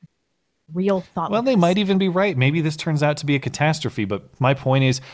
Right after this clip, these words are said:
Speaker 2: I will never surrender skepticism when <laughs> surrendering my rights or ask to surrender my rights. Never. Never. There's nothing more important.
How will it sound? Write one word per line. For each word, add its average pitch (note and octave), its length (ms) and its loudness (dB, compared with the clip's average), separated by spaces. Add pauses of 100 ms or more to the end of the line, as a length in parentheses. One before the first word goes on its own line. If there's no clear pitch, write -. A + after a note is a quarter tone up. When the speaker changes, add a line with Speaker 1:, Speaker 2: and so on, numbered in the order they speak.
(140)
Speaker 2:
I C3+ 140 2
will C#3+ 180 4
never C3 320 2
surrender G#2 640 0
skepticism G2+ 840 -2 (220)
when A#2 160 2
<laughs> - 20 -2
surrendering A#2 680 0 (120)
my B2 60 0 (100)
rights F2 360 -4
or A2+ 160 -6
ask G#2 340 -2
to G2+ 100 -10
surrender D#2+ 340 -6
my D2+ 140 -8
rights. C#2 240 -16 (760)
Never. A#2 340 0 (420)
Never. C3 200 2
There's A#2 180 -4
nothing C#3 320 2
more C3+ 180 4
important. C3 380 -2